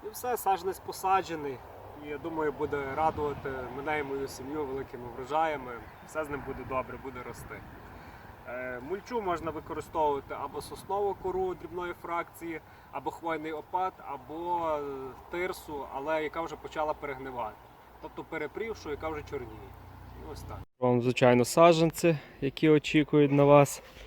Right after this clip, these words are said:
Саджанці різних сортів, з хорошу кореневу, там заповнений весь горшочок. Е, є півторалітровки, двохлітровки, в п'ятилітрових і в десятилітрових. Ось такі, це на дорощення йдуть,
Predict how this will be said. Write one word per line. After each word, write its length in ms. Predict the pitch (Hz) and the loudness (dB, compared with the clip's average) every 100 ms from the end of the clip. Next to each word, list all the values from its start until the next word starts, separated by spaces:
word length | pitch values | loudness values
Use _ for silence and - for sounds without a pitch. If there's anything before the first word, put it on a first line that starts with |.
| - - - - - | -18 -20 -20 -20 4
Саджанці 500 | 143 135 127 - 131 | 10 10 10 6 8
різних 360 | 139 127 131 | 10 10 6
сортів, 720 | - 143 139 - 190 180 147 - - - | 6 2 4 8 12 12 12 -2 -10 -10
з 120 | - | -6
хорошу 400 | - 143 143 - | 6 10 8 6
кореневу, 680 | - 143 143 156 165 151 147 - - | 0 4 6 8 8 6 2 -2 -6
там 120 | 135 120 | -4 -2
заповнений 600 | 131 - 135 127 127 127 | 4 10 12 12 8 8
весь 260 | 127 131 | 8 8
горшочок. 680 | 117 123 - 156 156 143 - - - - - - - | 6 -2 8 10 10 4 -6 -16 -16 -14 -16 -6 2
Е, 220 | 117 120 | 6 6
є 240 | 120 131 131 | 6 6 6
півторалітровки, 1040 | 131 120 139 151 160 147 156 151 139 131 | 4 2 8 10 8 6 8 8 8 2
двохлітровки, 1000 | 117 143 156 - 147 - 147 147 - 143 | 6 8 8 6 2 6 8 8 6 0
в 160 | 120 - | 0 0
п'ятилітрових 840 | - 131 - 160 143 143 139 135 - | 4 6 10 10 10 10 12 12 6
і 140 | 143 | 4
в 40 | 151 | 6
десятилітрових. 1000 | 139 - 131 - 113 110 - 107 104 107 - - - - - - - | 6 4 0 2 0 0 -4 -4 -4 -8 -16 -20 -20 -20 -20 -20 -10
Ось 160 | 160 - | -8 -6
такі, 420 | 143 - 147 131 - - - - | -8 -2 0 0 -2 -18 -20 -8
це 160 | - | -4
на 120 | 120 | -2
дорощення 680 | 107 113 143 165 - 180 180 | 2 6 6 6 0 2 4
йдуть, 500 | 175 160 175 185 | 2 4 4 4